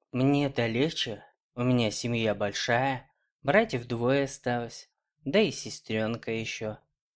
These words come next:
"А отец?" спросил телекинетик. "Он военный, ему проще". "Я бы тоже не отказался землю навестить,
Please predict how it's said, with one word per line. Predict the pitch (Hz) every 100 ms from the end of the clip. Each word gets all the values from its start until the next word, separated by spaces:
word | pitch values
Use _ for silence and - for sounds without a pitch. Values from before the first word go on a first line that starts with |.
| _ _ -
"А | 151
отец?" | 131 120 - 131 170 - _ _ _ _ -
спросил | - - 123 117 120
телекинетик. | 117 - 117 120 123 123 117 110 - _ _ _ _ _ _ _ _ _
"Он | 233 247 233
военный, | 247 247 240 185 120 110 - _ _ _
ему | 185 208 220
проще". | 214 226 226 - - 104 - _ _ _ _ _ -
"Я | 117 123
бы | 156
тоже | 151 151 147 170
не | 180
отказался | 156 - 131 120 123 117 -
землю | 120 135 139 120 117
навестить, | 113 110 123 - 127 113